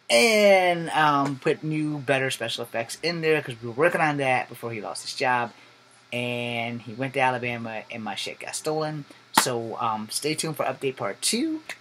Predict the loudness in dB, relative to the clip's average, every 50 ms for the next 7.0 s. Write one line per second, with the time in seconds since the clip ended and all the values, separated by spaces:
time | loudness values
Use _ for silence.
0 | -16 -18 -18 -18 -8 -6 -6 -4 -4 -4 -6 -6 -8 -4 -4 -4 -4 -2 -6 -6
1 | -4 -4 -2 -2 -2 -4 -4 -8 -12 -12 -8 -8 -8 -6 -6 -8 -8 -8 -2 0
2 | 0 0 0 -2 -6 -6 -6 -8 -6 -4 -4 -4 -4 -6 -12 -12 -10 -10 -10 -10
3 | -10 -10 -10 -12 -12 -16 -14 -8 -6 -4 -4 -4 -6 -8 -8 -8 -8 -8 -8 -10
4 | -12 -18 -20 -20 -20 -20 -20 -16 0 0 2 4 4 2 4 4 4 4 6 4
5 | 4 2 2 2 2 2 2 2 2 0 -2 -2 -2 0 0 2 0 0 -2 -4
6 | -8 -14 -20 -8 -4 -4 -4 -2 -2 -4 -4 -4 -4 -6 -8 -12 -10 -12 -12 -12